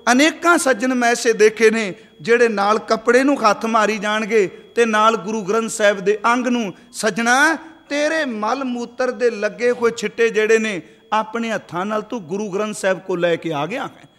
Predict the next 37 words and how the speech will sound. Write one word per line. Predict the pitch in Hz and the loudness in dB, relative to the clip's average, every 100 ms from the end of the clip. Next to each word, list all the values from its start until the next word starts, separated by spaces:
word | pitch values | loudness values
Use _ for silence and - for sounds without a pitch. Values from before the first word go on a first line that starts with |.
| _ _ _ _ | _ _ _ _
ਸੰਤ | - 214 233 240 | -8 -6 -4 -4
ਨਿਹਾਲ | 226 196 180 | -2 0 0
ਸਿੰਘ | 196 233 214 | -4 -8 -8
ਕਹਿੰਦੇ | 202 202 196 | -6 -2 0
ਨੇ, | 185 220 277 - - _ _ | 0 0 -2 -4 -20 _ _
ਪਹਿਲੀ | 233 262 262 247 | -2 -2 -2 -4
ਗੱਲ | 208 254 254 | -2 -2 -4
ਅੰਨ | 214 226 240 | -6 -6 -6
ਤੇ | 247 247 | -6 -6
ਕਾਬੂ | 240 208 214 285 | -2 -4 -4 -6
ਪਾ, | 254 247 226 123 _ _ _ _ _ | 0 0 -2 -12 _ _ _ _ _
ਦੂਸਰੀ | 139 220 277 285 262 | -8 -4 -4 -2 -4
ਗੱਲ | 185 190 233 269 - - _ - | 0 2 2 -2 -8 -20 _ -8
ਤੂੰ | 262 269 | -6 -4
ਆਪਣਾ | 214 220 247 254 269 | -2 -2 -2 -2 -2
ਭੇਸ, | 269 - 196 190 254 - - _ _ _ _ 202 | -4 -4 2 2 2 -4 -16 _ _ _ _ -4
ਆਪਣਾ | 226 254 262 | -4 -2 -2
ਲਿਬਾਸ | 269 226 185 180 214 233 - | 0 -2 -2 -2 -2 -4 -4
ਸਾਦਾ | 180 160 214 233 196 - _ _ - | -4 -2 -2 -4 -8 -18 _ _ -6
ਤੇ | 233 | -6
ਖੁੱਲ੍ਹਾ | 233 247 294 302 | -4 -4 0 2
ਡੁੱਲਾ | 226 262 262 254 | 2 0 0 2
ਰੱਖ | 254 254 | 0 -4
ਕੇ | 262 | -6
ਗੁਰੂ | 233 190 240 | -6 -6 -8
ਕੀ | 247 254 | -8 -10
ਤਾਬਿਆ | - 220 202 233 | -2 0 2 0
ਬੈਠ। | 196 208 220 202 151 _ _ _ | 0 0 -2 -6 -18 _ _ _
ਤੇ | 220 | -2
ਜੇ | 160 190 254 | 0 2 2
ਬੰਦੇ | 226 220 202 247 | 2 -4 -2 -2
ਨੇ | 247 | -4
ਟਾਈਟ | 240 214 220 302 311 | -4 0 0 0 -4
ਹੀ | 240 277 | -4 -4
ਲਿਬਾਸ | 233 185 196 226 | -2 -2 -2 -2
ਪਾਇਆ | 220 208 208 220 | -6 -4 0 -2
ਹੈ, | 180 - | -4 -12